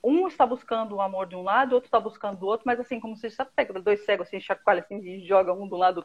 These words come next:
do outro. Então, tá, os dois estão perdidinhos. E não estão distantes, tá? Não é assim que um tá num lado do planeta, outro tá do outro lado do planeta, não.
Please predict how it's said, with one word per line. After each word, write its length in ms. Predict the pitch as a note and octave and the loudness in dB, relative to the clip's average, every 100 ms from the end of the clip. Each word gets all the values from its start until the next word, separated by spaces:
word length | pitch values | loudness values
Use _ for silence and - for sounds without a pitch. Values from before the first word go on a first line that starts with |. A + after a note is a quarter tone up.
| - | 0
do 80 | |
outro. 340 | F#3+ G#3+ - F#3 _ - _ | 4 4 0 -8 _ -20 _
Então, 120 | A3 | -6
tá, 300 | G#3+ A#3+ A#3 | 6 6 6
os 140 | A3 | 0
dois 140 | G#3 C#4 | 2 4
estão 120 | D4+ | 2
perdidinhos. 600 | C#4 F#4 G#4 G#4 D#4 C4 _ _ _ _ _ - - | 4 4 2 0 -2 -4 _ _ _ _ _ -20 -6
E 100 | G#3+ | -2
não 160 | A3+ C#4 | 4 4
estão 380 | F#4 - D#4 D#4 | 2 2 2 2
distantes, 680 | F4+ - - B3 B3+ F3+ - _ | -8 -4 2 2 2 -12 -16 _
tá? 200 | - - - _ | -10 -10 -10 _
Não 160 | F3+ F3+ | -6 -2
é 60 | |
assim 320 | A#3+ - A3+ | -2 -2 -10
que 140 | G#3 G#3+ | -8 -8
um 120 | G3+ | -2
tá 140 | G3 | 0
num 140 | G3 F#3+ | 0 2
lado 180 | F#3 F#3 | 0 0
do 80 | |
planeta, 380 | F3+ F3+ F3+ F3+ | 0 0 0 -2
outro 100 | G#3 | 0
tá 80 | A3 | 2
do 100 | G#3+ | 2
outro 160 | A3 A#3 | -2 2
lado 180 | A#3+ | 2
do 80 | A#3 | 2
planeta, 420 | B3 B3 A#3+ A#3+ | 0 0 0 -2
não. 180 | D#4 C#4 | -4 -4